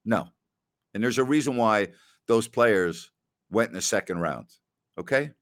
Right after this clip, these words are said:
Just the way it is. All right, uh, again, love your questions. Continue to, uh,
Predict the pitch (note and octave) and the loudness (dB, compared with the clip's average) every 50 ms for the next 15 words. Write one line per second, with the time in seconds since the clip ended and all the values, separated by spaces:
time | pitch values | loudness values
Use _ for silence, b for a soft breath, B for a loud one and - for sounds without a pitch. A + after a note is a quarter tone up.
0 | _ _ _ _ _ _ _ _ _ _ _ _ _ _ - _ _ _ _ _ | _ _ _ _ _ _ _ _ _ _ _ _ _ _ -20 _ _ _ _ _
1 | _ - - - - A#2+ A2 G#2 F#2+ E2+ D#2 C#2 A#1+ A1+ - - - _ _ _ | _ -16 -14 -10 -6 -2 0 2 2 2 0 -2 -4 -8 -14 -18 -20 _ _ _
2 | _ _ _ _ b b b b b b b b b b - D3+ D#3+ D3+ C#3 B2+ | _ _ _ _ b b b b b b b b b b 6 8 10 10 10 8
3 | - - _ - C3 C3+ C3+ C3+ C3 A2 - - - B2 G#2 - E3+ F#3+ F#3+ F3 | 4 0 _ 4 6 6 8 8 6 4 2 -2 -4 -4 0 2 2 4 4 4
4 | D#3+ D3+ D3+ E3+ F#3 E3+ F3 - _ _ _ _ _ _ _ _ _ _ _ _ | 2 0 0 -2 -6 -6 -8 -12 _ _ _ _ _ _ _ _ _ _ _ _
5 | _ _ _ _ _ - B2 D#3+ F3+ E3+ E3+ D3+ - - - D#3+ E3 D3+ - - | _ _ _ _ _ 0 2 2 4 4 4 2 0 2 2 2 2 2 0 -2
6 | C3+ C3+ C3+ D3+ E3 E3+ - - - _ _ _ _ _ _ _ _ _ _ _ | -2 -2 -2 -4 -6 -10 -12 -18 -20 _ _ _ _ _ _ _ _ _ _ _
7 | _ _ _ - C3+ A#2+ A2+ - F3 F3 F3+ F3 E3 D3+ C#3+ C3+ B2+ A#2 - _ | _ _ _ -4 -4 -4 0 2 0 0 2 2 2 2 2 0 -2 -6 -12 _
8 | _ _ _ _ _ _ _ _ _ _ _ _ _ _ _ _ B2+ C3 B2+ A#2+ | _ _ _ _ _ _ _ _ _ _ _ _ _ _ _ _ -4 -4 0 2
9 | A#2 A2 G#2+ G2+ G2 | 2 2 2 2 0